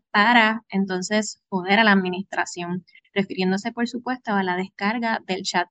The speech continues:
de Telegram. El, el propio Raúl Maldonado, padre, le había reclamado a Maceira que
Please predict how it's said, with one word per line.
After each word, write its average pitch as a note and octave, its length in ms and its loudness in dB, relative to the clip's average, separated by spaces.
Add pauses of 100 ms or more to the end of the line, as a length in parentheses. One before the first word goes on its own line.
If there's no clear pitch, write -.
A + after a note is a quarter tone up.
(120)
de G3 120 0
Telegram. F#3+ 600 -4 (400)
El, A#3 260 2
el A3 160 6
propio B3 540 2
Raúl G#3+ 300 2
Maldonado, A#3+ 760 4
padre, G3 640 2 (260)
le G3 220 6
había F#3 540 4 (320)
reclamado G#3+ 680 2
a A#3+ 80 2
Maceira G3+ 680 0 (320)
que G3+ 640 4